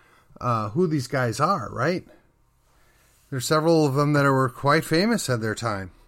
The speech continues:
And to think that they would go along with what passes as being a conservative these days is just disappointing to me, right? I mean, even libertarians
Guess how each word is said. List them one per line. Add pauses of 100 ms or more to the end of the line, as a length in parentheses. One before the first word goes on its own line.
(720)
And (1000)
to
think (600)
that (640)
they
would
go
along
with
what
passes
as
being
a
conservative
these
days (680)
is
just (920)
disappointing
to
me,
right? (380)
I
mean,
even
libertarians